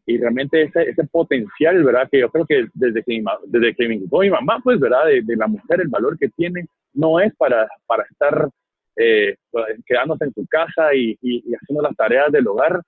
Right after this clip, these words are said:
Ese potencial que tiene la mujer para, para en lugar de estar buscando agua por seis horas, poderse dedicar a sus hijos, a su familia, a estudiar, a hacer carrera, a, a desarrollarse.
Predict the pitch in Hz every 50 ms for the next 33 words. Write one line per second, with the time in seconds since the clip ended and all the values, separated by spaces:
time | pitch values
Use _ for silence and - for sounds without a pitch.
0 | _ _ _ _ _ _ _ _ _ _ - - 160 - 175 - 165 160 - -
1 | 123 110 101 - - 156 151 165 151 143 - 151 156 160 170 165 147 120 - -
2 | - 147 156 165 160 - - 143 123 110 104 101 98 104 - _ _ _ _ -
3 | 113 107 110 110 113 101 110 131 160 165 156 - 160 156 151 147 - - 113 120
4 | - - - 147 151 156 160 160 160 156 - - 104 - - - 175 175 175 -
5 | - 185 185 175 135 - - 120 120 - - 165 147 107 92 131 135 156 147 -
6 | 110 - - 185 180 - 170 127 113 - _ _ - 98 104 123 165 185 185 180
7 | 170 139 113 - - - 101 92 104 127 147 165 180 170 151 - - 107 113 120
8 | - - 113 104 120 147 170 175 165 147 95 101 107 107 - - 107 104 - -
9 | 101 90 92 95 110 139 175 - 175 - 170 151